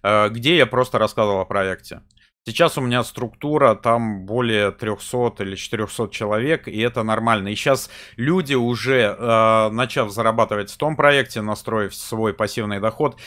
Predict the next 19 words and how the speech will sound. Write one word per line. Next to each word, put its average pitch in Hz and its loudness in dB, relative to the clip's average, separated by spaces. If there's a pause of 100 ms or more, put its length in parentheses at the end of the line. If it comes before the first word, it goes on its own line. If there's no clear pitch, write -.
(200)
переходят 117 -2
в 104 -4
Raise 107 -2
Capital, 117 0
чтобы - -6
построить 104 -4
здесь 98 -6
свой 95 -8
пассивный 92 -8
доход. 92 -8
Потому 120 -4
что 120 -6
деньги 135 -4
достаточно 110 -4
смешные. 113 -6
Если 117 -6
вот 107 -6
так 110 -2
считать, 165 0